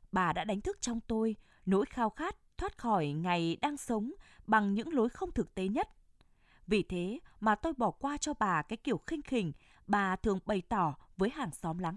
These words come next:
giềng. Còn đến cái lúc bà chửi nhau với họ, thì mặc dù bà ăn mặc rất sang, có những mối quan hệ có lẽ chẳng ai trong số cư dân đông đúc của khu tập thể có được, tôi lại có nỗi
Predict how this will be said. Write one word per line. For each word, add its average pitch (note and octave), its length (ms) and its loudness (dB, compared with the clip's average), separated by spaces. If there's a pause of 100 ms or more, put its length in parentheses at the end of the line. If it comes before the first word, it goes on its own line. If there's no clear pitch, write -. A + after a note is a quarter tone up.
giềng. F3 240 0 (680)
Còn F#3+ 180 4
đến F3 320 -2
cái F#3+ 100 0
lúc D#4 320 -2
bà F#3+ 160 2
chửi D3+ 280 -4
nhau A3 160 -2
với F#3+ 140 -2
họ, A3 340 -2 (260)
thì C4 100 2
mặc A3+ 220 0
dù G#3 420 2
bà G3 440 2
ăn C#4+ 200 -4
mặc A3+ 180 -2
rất - 180 -6
sang, A#3+ 400 -4 (360)
có G3 100 2
những A#3 200 0
mối G3+ 120 4
quan B3+ 200 0
hệ G#3 280 -2 (100)
có F#3 120 4
lẽ F#3+ 260 -2 (100)
chẳng F#3+ 280 -2
ai G#3 240 -2
trong A3 200 -4
số F#3+ 200 -2
cư - 180 -4
dân A#3+ 300 -2
đông A#3 180 0
đúc F4+ 140 0 (360)
của A3+ 220 6
khu - 180 -2
tập - 200 -2
thể G3 140 -2
có E3 260 -4
được, A3 240 0 (320)
tôi B3 160 4
lại D#3+ 480 0
có F#3+ 140 2
nỗi A3 320 -2